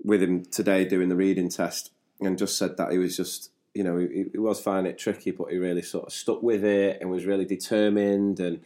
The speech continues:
you know, really worked hard to get it finished. And I was, I was just really proud of that. I was just really, really proud.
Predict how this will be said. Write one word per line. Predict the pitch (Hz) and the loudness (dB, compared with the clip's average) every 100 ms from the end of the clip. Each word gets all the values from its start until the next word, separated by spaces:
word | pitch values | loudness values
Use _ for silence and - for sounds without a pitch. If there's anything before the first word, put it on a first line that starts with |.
| - - _ _ | -20 -20 _ _
you | 101 | -2
know, | 95 | 0
really | 98 107 104 | 2 4 4
worked | 98 98 - | 4 0 -2
hard | - 101 98 95 | -4 -2 0 -2
to | 95 | -2
get | 92 | -4
it | - | -2
finished. | 101 95 90 - | 0 0 -2 -2
And | 98 | 0
I | 117 | 0
was, | 143 - - | -2 -4 -6
I | - | -4
was | 190 | -4
just | - - | -4 2
really | 113 95 | 4 4
proud | 92 117 139 | 2 4 4
of | 117 | 4
that. | 92 123 | 2 0
I | 123 | -2
was | - | -4
just | 120 | -6
really, | 117 139 135 | 2 4 6
really | 127 123 | 4 4
proud. | 123 113 104 92 | 2 2 2 0